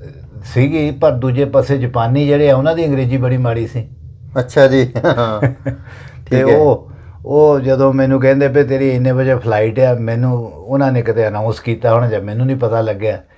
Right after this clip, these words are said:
Speaker 2: ਹਾਂਜੀ।
Speaker 1: ਜਾਂ ਮੈਂ ਦੇਖਿਆ ਟਾਈਮ 'ਤੇ, ਟਾਈਮ ਤਾਂ ਲੇਟ ਹੋ ਗਿਆ ਤੇ ਉਹ ਆਏ ਨਹੀਂ।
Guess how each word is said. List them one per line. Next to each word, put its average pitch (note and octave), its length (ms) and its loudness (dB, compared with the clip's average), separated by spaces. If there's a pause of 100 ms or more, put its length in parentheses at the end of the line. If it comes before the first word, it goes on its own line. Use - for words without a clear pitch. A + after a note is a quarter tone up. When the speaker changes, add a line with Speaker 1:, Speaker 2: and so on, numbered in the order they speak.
Speaker 2:
ਹਾਂਜੀ। A#2+ 140 2
Speaker 1:
ਜਾਂ C3 80 6
ਮੈਂ B2 180 2
ਦੇਖਿਆ A2+ 380 -2
ਟਾਈਮ A2 340 -4
'ਤੇ, C3+ 120 -6
ਟਾਈਮ A2 320 -4
ਤਾਂ A#2 180 -4
ਲੇਟ G#2 280 -6
ਹੋ G#2+ 160 -2
ਗਿਆ A2 240 -2
ਤੇ C3 60 -2
ਉਹ B2+ 120 0
ਆਏ G#2+ 200 0
ਨਹੀਂ। A#2+ 180 0